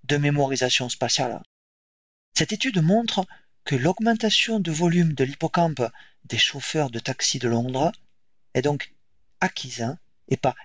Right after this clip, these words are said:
innée. Mais notre hippocampe est-il, comme celui de la mésange à tête noire, le siège d'une neurogenèse permanente ? En dix-neuf cent quatre-vingt-dix-huit,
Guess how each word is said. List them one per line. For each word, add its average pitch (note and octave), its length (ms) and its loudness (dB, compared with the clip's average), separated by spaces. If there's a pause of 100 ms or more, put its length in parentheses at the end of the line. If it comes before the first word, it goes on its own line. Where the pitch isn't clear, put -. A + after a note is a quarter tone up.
(140)
innée. B2 380 -4 (1040)
Mais E3+ 180 4 (380)
notre D3+ 280 -2
hippocampe A#3 460 -2
est-il, A#3+ 340 0 (180)
comme B2+ 260 -4
celui D#3+ 480 0
de B2+ 120 -2
la A2 140 0
mésange C3 520 -2
à G#2+ 80 -4
tête - 260 -10
noire, D3+ 440 -2 (640)
le C3+ 120 0
siège F#3+ 400 2
d'une B2 320 -10 (120)
neurogenèse C#3+ 960 0 (500)
permanente ? B2 640 -4 (960)
En B2+ 160 2
dix-neuf D#3 320 -2
cent F3+ 160 0
quatre-vingt-dix-huit, D3 1000 -2